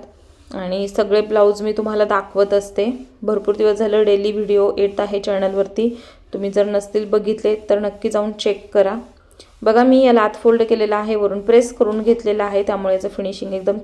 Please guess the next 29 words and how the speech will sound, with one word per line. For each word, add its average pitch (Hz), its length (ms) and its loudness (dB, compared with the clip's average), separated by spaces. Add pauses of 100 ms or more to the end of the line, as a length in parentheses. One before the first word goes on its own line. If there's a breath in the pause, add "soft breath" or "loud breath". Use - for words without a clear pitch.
छान 214 200 -2
झालं. 196 280 0 (380 loud breath)
आता - 240 2
मी 254 200 8
याला 226 180 4
मध्यातून 202 460 -2
कट 240 220 4 (120)
करून 220 240 4
घेतलेला 208 440 0
आहे 196 280 -4
हुकपट्टी, 208 540 -2
आईपट्टी 196 440 -2
लावण्यासाठी. 180 540 -2 (380 loud breath)
दोन्ही 254 260 8
बाजूकडे 220 500 2
तुम्ही 208 420 -6
नेहमीप्रमाणे 220 720 -2
हुकपट्टी 202 600 -6
आणि 202 140 -4
आईपट्टी 190 380 -4
लावून 190 220 -4
घ्या. 190 260 -8
आईपट्टी 214 460 -2
लावण्यासाठी 202 600 0
आतल्या 202 380 -2
बाजूकडून 208 420 0
सुरुवात 202 380 0
करायची 190 360 2
आहे 185 240 -4